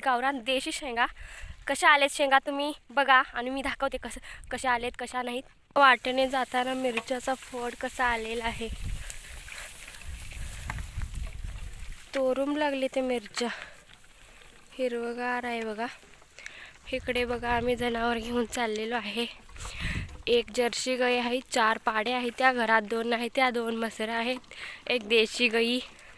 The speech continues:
आणि शेळ्या एक पाच सात आहेत. हो का,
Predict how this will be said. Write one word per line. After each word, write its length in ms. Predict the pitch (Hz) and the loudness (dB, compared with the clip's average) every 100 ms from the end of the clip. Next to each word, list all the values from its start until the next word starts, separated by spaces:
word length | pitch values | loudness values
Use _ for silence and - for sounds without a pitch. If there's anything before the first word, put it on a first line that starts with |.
| - - - - | -16 -16 -16 0
आणि 420 | - 240 254 262 254 - - - - - - - - - - | 4 4 4 2 0 -6 -12 -16 -18 -16 -14 -12 -12 -12 -8
शेळ्या 360 | - 277 262 247 | -2 4 6 8
एक 240 | 254 269 | 6 6
पाच 180 | - 254 | 4 2
सात 300 | - 240 - | 2 0 2
आहेत. 280 | 233 226 233 - - - - - - - - - - - - - - - - - - - - - - - - - - - - - - - - | 2 0 -2 -6 -16 -16 -14 -14 -14 -16 -16 -16 -12 -8 -8 -8 -10 -10 -12 -12 -12 -12 -12 -14 -14 -12 -10 -10 -10 -10 -10 -12 -12 -12 -12
हो 60 | 262 | -14
का, 180 | 240 | -10